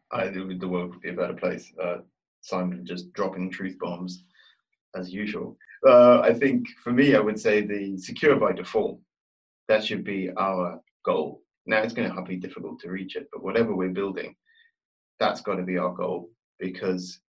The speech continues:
it's just too much. Like, you know, even a bank who, you know, we're talking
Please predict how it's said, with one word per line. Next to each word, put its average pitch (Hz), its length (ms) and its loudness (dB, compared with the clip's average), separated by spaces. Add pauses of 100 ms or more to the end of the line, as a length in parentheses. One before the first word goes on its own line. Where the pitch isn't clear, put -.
it's 98 260 -8
just - 440 -12
too 110 200 -6
much. - 520 -4 (540)
Like, - 160 -6
you 131 140 0
know, 120 80 -2
even 165 500 0
a 117 80 -4
bank 107 480 -2 (1120)
who, 101 360 -8
you 98 100 -10
know, 85 240 -6 (380)
we're 110 80 -14
talking 101 420 -4